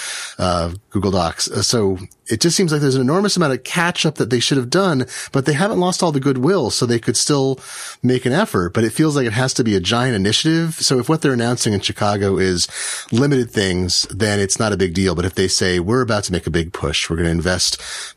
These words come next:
billions of dollars or tens of billions of dollars in creating a new Apple education division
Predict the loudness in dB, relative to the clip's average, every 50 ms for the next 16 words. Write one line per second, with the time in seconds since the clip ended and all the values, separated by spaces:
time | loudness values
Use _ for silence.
0 | -20 -14 _ -2 0 2 2 2 0 0 0 -2 -2 -2 0 0 0 0 0 -2
1 | -2 -2 -2 -2 -4 -4 -2 0 0 0 0 0 0 0 0 0 0 0 -2 -2
2 | -2 -2 0 0 -2 -2 -2 -2 -4 -2 -2 0 0 0 0 0 0 0 2 2
3 | 2 0 0 0 -2 -2 -2 0 0 0 -2 -4 -4 -2 -2 0 0 0 0 0
4 | 0 0 0 0 0 0 0 -2 -2